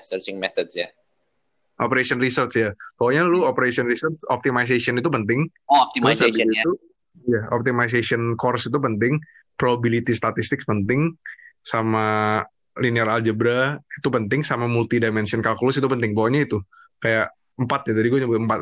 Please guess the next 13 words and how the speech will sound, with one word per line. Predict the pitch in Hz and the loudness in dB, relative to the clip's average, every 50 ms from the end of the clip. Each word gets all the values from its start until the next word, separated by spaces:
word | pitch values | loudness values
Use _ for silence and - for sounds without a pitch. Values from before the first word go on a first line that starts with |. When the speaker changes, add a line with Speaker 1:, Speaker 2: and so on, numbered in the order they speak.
| 117 | 0
Speaker 2:
eh, | 120 117 | 0 2
mungkin | 120 127 143 165 156 | 2 2 2 2 0
empat | 120 156 - | 0 -2 0
hal | 117 117 110 110 113 | 0 -2 -2 -2 -2
itu | 110 - 151 | -2 -2 -2
penting. | 147 139 120 113 104 110 104 98 - - - - - _ | 0 0 0 0 0 -2 -2 -4 -6 -12 -20 -20 -20 _
Terus | _ - 139 160 160 | _ -2 -2 0 0
habis | 160 123 120 120 110 | 0 0 0 0 0
itu, | 127 123 120 143 175 185 190 _ _ _ _ - _ _ _ _ _ - - | 0 2 2 2 0 0 -2 _ _ _ _ -20 _ _ _ _ _ -6 -2
eh, | 120 117 117 113 113 | 0 0 2 0 0
setelah | - - - 131 120 117 113 117 | -2 -2 0 0 0 2 2 0
itu | 117 113 - - 165 165 | 0 -2 0 0 -2 0
kalau | - 143 123 117 - | 0 0 0 0 -2